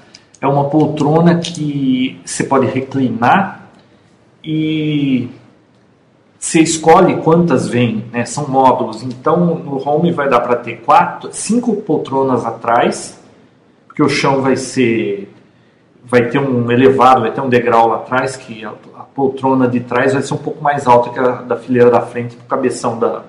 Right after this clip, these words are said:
frente não ficar atrapalhando. Então, são cinco poltronas atrás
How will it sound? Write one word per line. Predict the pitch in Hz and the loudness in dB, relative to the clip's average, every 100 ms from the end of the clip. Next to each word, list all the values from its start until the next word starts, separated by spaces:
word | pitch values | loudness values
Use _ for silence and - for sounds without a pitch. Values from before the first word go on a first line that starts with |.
| - | -14
frente | 123 117 123 | -6 -6 -4
não | 120 | -8
ficar | - | -6
atrapalhando. | 117 - 139 110 - - _ _ _ _ _ - | -6 -4 -6 -6 -12 -20 _ _ _ _ _ -10
Então, | 139 127 160 160 | -10 0 2 2
são | - 165 | 2 0
cinco | - 214 240 | 0 0 0
poltronas | - 165 - 147 139 135 | 2 2 2 -2 0 -2
atrás | 135 139 160 180 - | -2 0 2 2 -4